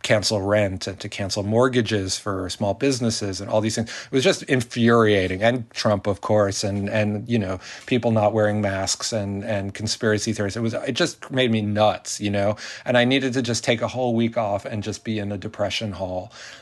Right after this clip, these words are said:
And then at the end of that, I was like, "Okay, I'm back." So after a while, what I realized is that, you know, we could use the Zoom rooms to raise money for charity.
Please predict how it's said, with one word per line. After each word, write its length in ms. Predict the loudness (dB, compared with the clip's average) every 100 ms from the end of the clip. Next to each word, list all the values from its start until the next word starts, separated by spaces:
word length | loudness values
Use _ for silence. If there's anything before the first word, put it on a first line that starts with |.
| -6
And 220 | -2 2
then 440 | 2 4 2 2 -2 -4
at 160 | -4
the 160 | -4 -4
end 240 | -2 -2
of 140 | -2 2
that, 480 | 4 4 4 2 -4 _ _ _ _ -2
I 60 | 0
was 160 | 0
like, 180 | -2 -2
"Okay, 240 | -4 -2 -4
I'm 140 | -4
back." 400 | -8 -10 -14 -20 -20 -20 _
So 180 | -6 -4 2
after 320 | 2 2 -2
a 80 | 4
while, 460 | 4 6 4 2 0
what 160 | 0
I 60 | 2
realized 500 | 0 0 0 -2 -4
is 140 | -2
that, 240 | 2 2 0
you 100 | -2
know, 140 | -2
we 180 | -2 -4
could 260 | -4 -6
use 600 | -4 0 2 2 0 -2
the 180 | -6 -6
Zoom 400 | -4 -4 -2 -2
rooms 340 | -2 -2 -2 -6
to 120 | -4
raise 260 | 0 0 0
money 240 | -2 -2
for 200 | -4 -8
charity. 640 | -4 0 2 0 -2 -4